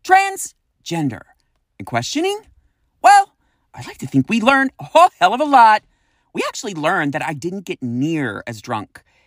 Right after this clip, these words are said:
in this week's expose as I did in the third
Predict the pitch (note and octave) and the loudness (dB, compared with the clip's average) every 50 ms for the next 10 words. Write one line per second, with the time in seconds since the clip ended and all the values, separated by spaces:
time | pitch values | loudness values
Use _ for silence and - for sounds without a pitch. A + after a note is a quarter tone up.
0 | _ _ - A#2+ A#2+ B2 C3 - - A#2 G#2 - - - - A#2+ - - - A2 | _ _ -6 -6 -4 -4 -6 -6 -8 -10 -10 -10 -12 -12 -12 -14 -14 -12 -10 -8
1 | G2+ G2 F2+ A#2 A2 G#2 G#2 - - C3+ - D#3 D3 C3 - F#3 F#3 E3+ - - | -8 -6 -4 -2 0 0 0 0 0 2 2 2 2 4 4 4 4 2 2 0
2 | E3 E3 E3 E3 C#3+ C3+ F3+ F3 D#3+ - - C#3+ - - - A#3+ C4+ C4 A#3 D#3+ | 2 2 2 0 -2 -4 -4 -6 -6 -8 -10 -12 -10 -4 0 4 4 4 4 4
3 | A#2+ G2 - | 2 -2 -4